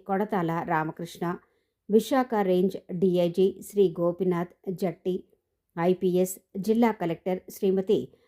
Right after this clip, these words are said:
విజయకృష్ణన్ ఐఏఎస్ మరియు జిల్లా ఎస్పీ శ్రీ తుహిన్ సిన్హా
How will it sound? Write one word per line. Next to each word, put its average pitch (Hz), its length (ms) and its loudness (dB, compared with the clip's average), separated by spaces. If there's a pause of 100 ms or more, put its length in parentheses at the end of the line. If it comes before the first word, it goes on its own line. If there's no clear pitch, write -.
(120)
విజయకృష్ణన్ 208 840 2 (300)
ఐఏఎస్ 185 540 2 (140)
మరియు 196 360 2 (380)
జిల్లా 233 380 4
ఎస్పీ 185 380 0 (240)
శ్రీ 208 240 2 (600)
తుహిన్ 220 360 4
సిన్హా 175 440 -2